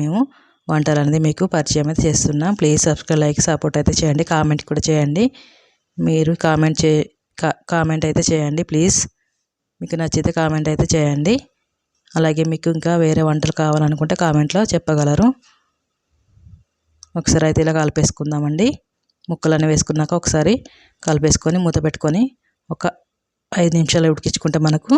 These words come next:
చూడండి ముక్కలు అనేది మంచిగా ఉడికిపోతున్నాయి. ఒక ఐదు నిమిషాల తర్వాత మరొకసారి ఇలాగే కలిపేసుకోండి. ఇలా కలుపుకుంటే మనకు ముక్కలు అనేది చెదిరిపోకుండా నీట్‌గా వస్తాయండి.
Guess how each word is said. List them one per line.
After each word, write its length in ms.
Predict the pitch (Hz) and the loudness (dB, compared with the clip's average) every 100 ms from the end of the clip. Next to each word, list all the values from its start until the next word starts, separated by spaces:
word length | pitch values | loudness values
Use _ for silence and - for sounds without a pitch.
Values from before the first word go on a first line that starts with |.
| 339 - - | 0 -6 -4
చూడండి 420 | 165 156 147 226 - - _ _ _ _ _ _ | 0 2 2 0 -2 -14 _ _ _ _ _ _
ముక్కలు 300 | 165 - 156 | -4 0 0
అనేది 200 | 151 165 | 2 2
మంచిగా 340 | 160 156 - 160 | 2 0 0 0
ఉడికిపోతున్నాయి. 680 | 147 - 156 156 156 220 254 _ _ _ _ _ _ _ _ _ _ _ _ _ _ _ _ _ _ _ - _ _ _ _ | -2 -4 -4 -2 0 0 0 _ _ _ _ _ _ _ _ _ _ _ _ _ _ _ _ _ _ _ -20 _ _ _ _
ఒక 140 | - 160 | -4 -2
ఐదు 180 | 151 | 0
నిమిషాల 240 | 160 151 156 | -2 -4 -4
తర్వాత 280 | 151 156 190 | -2 0 0
మరొకసారి 600 | 170 151 - 151 160 175 262 - _ _ _ _ _ | 0 0 -2 -2 0 0 0 -4 _ _ _ _ _
ఇలాగే 300 | 165 156 147 170 | -2 0 0 0
కలిపేసుకోండి. 680 | 165 147 147 - 143 160 285 - _ _ _ _ _ _ _ _ _ _ _ _ _ - | 0 0 -2 -2 -2 0 -2 -4 _ _ _ _ _ _ _ _ _ _ _ _ _ -4
ఇలా 140 | 160 | -2
కలుపుకుంటే 460 | 165 156 - 156 160 | 0 -2 -2 -6 -4
మనకు 240 | 156 160 | -4 -4
ముక్కలు 300 | 165 156 156 151 | -4 -4 -2 0
అనేది 180 | 160 - | 0 0
చెదిరిపోకుండా 640 | 156 160 151 147 147 226 269 | 0 0 0 -2 0 0 2
నీట్‌గా 340 | 170 151 160 | 2 2 2
వస్తాయండి. 560 | 151 - 147 143 170 | 0 0 0 0 0